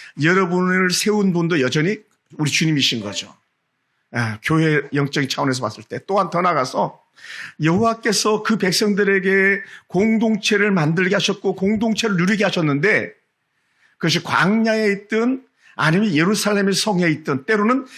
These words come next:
흩어져서 포로로 끌려가서 바벨론의 포로 생활을 하고 있든 그들이 모여있는 그 곳 자체는요, 교회가 되는 거예요.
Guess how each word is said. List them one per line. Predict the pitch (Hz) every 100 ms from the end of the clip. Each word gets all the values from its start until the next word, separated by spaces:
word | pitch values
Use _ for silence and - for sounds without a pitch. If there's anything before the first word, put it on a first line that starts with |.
| - -
흩어져서 | 311 - 262 226 247
포로로 | - 262 240 233
끌려가서 | 247 214 202 202
바벨론의 | - 147 240 233
포로 | - 302
생활을 | 277 240 233 196
하고 | 196 156
있든 | 214 302 - - - -
그들이 | - 247 262
모여있는 | 175 165 190 202 190 190 196
그 | - 233 -
곳 | 196 202
자체는요, | - 143 - 151 131 156 208 208 _ _ _
교회가 | - 143 190 175 156
되는 | 139 120
거예요. | 110 104 101 -